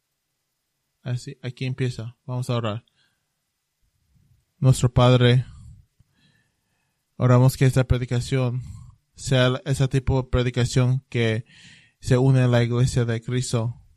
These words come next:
Por favor, oro primeramente por ese cuerpo chico, que nunca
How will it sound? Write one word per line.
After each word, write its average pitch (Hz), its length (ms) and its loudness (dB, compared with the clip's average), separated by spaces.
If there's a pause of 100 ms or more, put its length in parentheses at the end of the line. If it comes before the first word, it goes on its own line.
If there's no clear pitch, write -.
Por 131 140 0
favor, 117 340 -2 (600)
oro 131 560 4 (140)
primeramente 120 600 -4
por 123 280 0
ese 123 300 -4
cuerpo 127 320 -2
chico, 120 680 -4 (760)
que 127 120 0
nunca 123 600 0